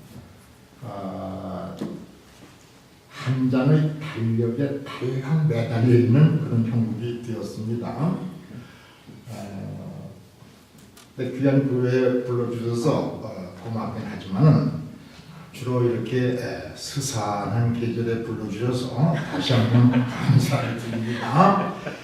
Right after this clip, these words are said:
어, 그건 하여간에 이 계절 속에서 느끼는 생각은, 에, 전반적으로 이러다 마는 것인가? 이러다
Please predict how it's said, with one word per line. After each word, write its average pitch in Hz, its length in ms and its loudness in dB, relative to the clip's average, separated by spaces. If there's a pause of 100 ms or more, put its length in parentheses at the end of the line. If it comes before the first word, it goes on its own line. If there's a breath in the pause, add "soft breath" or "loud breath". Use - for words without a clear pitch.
(600 loud breath)
어, 123 580 -2
그건 151 240 2
하여간에 156 680 8
이 156 360 4
계절 139 580 8
속에서 127 960 -2 (120)
느끼는 127 420 -4
생각은, 123 840 -2 (1300)
에, 117 40 -12 (580)
전반적으로 127 1040 -2 (2000 loud breath)
이러다 87 420 -12 (400)
마는 - 180 -2
것인가? 233 580 -4 (1800 loud breath)
이러다 123 680 0